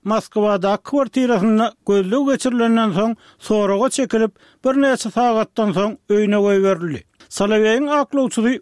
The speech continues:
Rus hökümetini we prezident Vladimir Putin tanqidleýän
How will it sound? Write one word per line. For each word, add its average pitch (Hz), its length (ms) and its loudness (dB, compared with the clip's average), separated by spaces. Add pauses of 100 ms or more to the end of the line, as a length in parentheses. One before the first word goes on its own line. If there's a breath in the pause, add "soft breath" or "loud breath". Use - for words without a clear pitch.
Rus 277 320 0
hökümetini 254 580 2
we 240 140 0 (140)
prezident 214 600 0
Vladimir 202 520 0
Putin 269 480 0
tanqidleýän 233 840 0